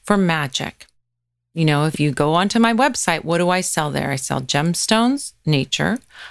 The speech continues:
I sell herbs, nature. I sell beeswax candles,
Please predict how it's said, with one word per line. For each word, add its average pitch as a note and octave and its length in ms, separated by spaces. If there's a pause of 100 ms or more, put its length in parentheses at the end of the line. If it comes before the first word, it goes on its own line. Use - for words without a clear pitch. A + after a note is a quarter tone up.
(140)
I D#3+ 140
sell D#3 640
herbs, D#3+ 500 (160)
nature. D3 580
I E3+ 100
sell D#3 240
beeswax D#3+ 580
candles, D3 480